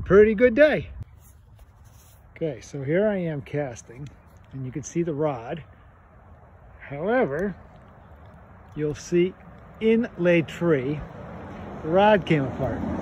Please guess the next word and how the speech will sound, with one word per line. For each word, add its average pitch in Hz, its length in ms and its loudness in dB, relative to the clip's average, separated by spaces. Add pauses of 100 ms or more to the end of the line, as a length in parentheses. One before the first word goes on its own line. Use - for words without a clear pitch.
(4000)
So 156 300 0